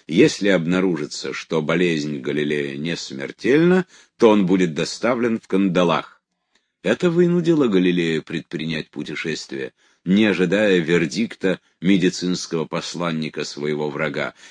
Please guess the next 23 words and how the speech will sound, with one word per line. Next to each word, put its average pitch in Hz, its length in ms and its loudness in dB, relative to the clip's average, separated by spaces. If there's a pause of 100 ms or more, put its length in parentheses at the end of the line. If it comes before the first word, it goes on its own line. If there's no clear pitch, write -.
ибо 143 240 6
Урбан 131 560 4
восьмой 120 480 2
был 110 240 4
теперь 143 580 4
его 135 300 2
злейшим 107 680 0
врагом. 90 440 2 (1120)
Когда - 260 2
Галилей 80 540 -2
прибыл, 110 560 -2
инквизиция 87 1080 -4
бросила 69 580 -4
его 69 260 -6
в - 120 -12
тюрьму 80 480 0 (440)
и 85 140 -2
пригрозила 87 640 0
пытками, 90 600 -4
если 71 360 -6
он 73 240 -4
не 73 80 -6
покается. 65 800 -10